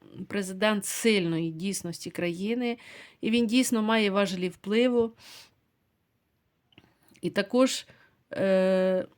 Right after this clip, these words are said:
я ж кажу ще раз, повторюю, що Ватикан має зв'язок, е, також, е, має вплив на цю ситуацію, і зв'язок має з, е, Сполученими Штатами.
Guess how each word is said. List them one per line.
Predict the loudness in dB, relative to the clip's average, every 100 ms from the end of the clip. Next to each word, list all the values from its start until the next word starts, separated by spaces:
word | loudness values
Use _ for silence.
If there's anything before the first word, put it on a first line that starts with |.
| _
я | -4 -2
ж |
кажу | -2 -4 -4
ще | -8 0 4 4
раз, | 4 2 2 -2
повторюю, | -10 -4 -2 -2
що | -4 -4
Ватикан | -2 -2 0 0 2
має | 2 4 4 2 -2 -4 -4 -4 -8 _ _ _ _ _
зв'язок, | -6 2 4 4 4 2 0 -6 _ _ _ _ _ _ _ _ _
е, | -8 -4
також, | -2 -2 0 2 2 0 -12 -18 _ _
е, | -8 -4 -2 -2 -2 -2 -2 -2 -4 -6 -12
має | -6 0 2 2
вплив | 0 -2 2 2 2
на | -2
цю | -6
ситуацію, | -12 -4 0 0 0 -4 -8
і | -8 -8
зв'язок | -6 -6 -4 -6 -6
має | -6 -6 -8
з, | -10 -10 -2
е, | 0 0 -2 -6 -6 -10 -10 -12 -14 -16 -18 _ _ _ _ _
Сполученими | -10 -8 -6 -6 -8 -6
Штатами. | -4 -4 -4 -10